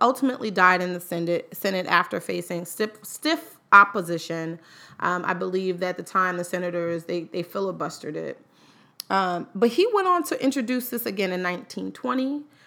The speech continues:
nineteen twenty-one, nineteen twenty-three, nineteen twenty-five, nineteen twenty-seven, and nineteen twenty-nine.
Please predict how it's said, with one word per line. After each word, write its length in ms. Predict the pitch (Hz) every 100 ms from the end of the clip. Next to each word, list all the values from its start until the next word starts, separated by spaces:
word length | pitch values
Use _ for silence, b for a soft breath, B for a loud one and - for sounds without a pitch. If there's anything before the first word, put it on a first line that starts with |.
| B 233
nineteen 420 | 190 214 233 220
twenty-one, 840 | - 202 180 175 190 190 208 208 _ _
nineteen 480 | 226 220 233 - 226
twenty-three, 840 | 226 214 208 190 - 165 160 170 175 b b -
nineteen 480 | 175 - - 196 196
twenty-five, 840 | 180 165 160 - 180 180 180 175 b b -
nineteen 480 | 220 262 - 226 220
twenty-seven, 760 | - 208 202 208 175 170 170 -
and 120 | 175 170
nineteen 460 | 165 - - 160
twenty-nine. 640 | 151 151 143 131 50 -